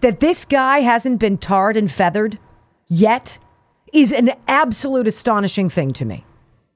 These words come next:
Astonishing is the word when you see dark spots disappear on your face in three minutes.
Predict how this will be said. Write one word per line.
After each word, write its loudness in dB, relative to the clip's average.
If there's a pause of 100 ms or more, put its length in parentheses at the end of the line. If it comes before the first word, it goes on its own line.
(880)
Astonishing -2
is -2
the -2
word -2
when -4
you -6
see -10
dark -2
spots -4
disappear -4
on -2
your -4
face -6
in -2
three -6
minutes. -8